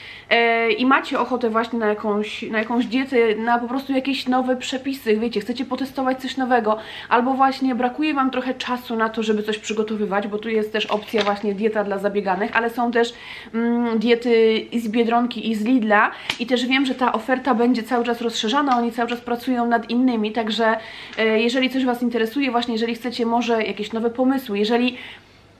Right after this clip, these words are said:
ja uważam, że to jest super tak. Dla mnie w tym momencie dli-, dieta dla zabieganych jest ekstra, dlatego że tu jest, mm, bardzo dużo szybkich dań. Wszystkie są praktycznie szybkie. Tutaj wiecie, około dziesięć piętnaście minut na przykład przygotowanie ich, pięć minut.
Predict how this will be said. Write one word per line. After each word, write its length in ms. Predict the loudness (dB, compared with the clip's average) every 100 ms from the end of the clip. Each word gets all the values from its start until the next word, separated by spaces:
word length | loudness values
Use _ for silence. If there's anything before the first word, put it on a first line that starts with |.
| -20 -12 4
ja 140 | 4
uważam, 320 | 6 4 2 -2
że 60 |
to 80 | -2
jest 160 | -4 -2
super 280 | 2 2 2
tak. 260 | 0 -2 -16 -4
Dla 220 | 2 4
mnie 200 | 4 2
w 60 | 2
tym 140 | 2
momencie 400 | 4 2 2 0
dli-, 260 | 0 0 0
dieta 240 | -2 0
dla 120 | 0
zabieganych 580 | 2 0 2 2 2 -2
jest 140 | -4 -2
ekstra, 440 | -2 -2 -2 -2
dlatego 400 | 0 0 2 2
że 400 | 2 4 4 2 -4 -20 -20 -20 -20 -2
tu 100 | 4
jest, 440 | 6 6 2 -2
mm, 800 | 0 2 2 0 0 -2 -2 -4 -2
bardzo 500 | 2 4 4 2 0
dużo 360 | 2 2 2 2
szybkich 380 | 0 -4 -2 -4
dań. 140 | -2
Wszystkie 300 | -2 -4 -4
są 140 | -6
praktycznie 440 | -4 -4 -6 -6 -6
szybkie. 320 | -6 -6 -8
Tutaj 220 | -2 0
wiecie, 260 | 0 0 -2
około 300 | 2 4 4
dziesięć 300 | 2 -2 -4
piętnaście 420 | -4 -4 -4 -2
minut 220 | 0 0
na 100 | -4
przykład 300 | -4 -2 -4
przygotowanie 640 | -4 -2 0 2 2 0 -2
ich, 220 | -4 -4
pięć 340 | 0 2 2
minut. 300 | -2 -2 -4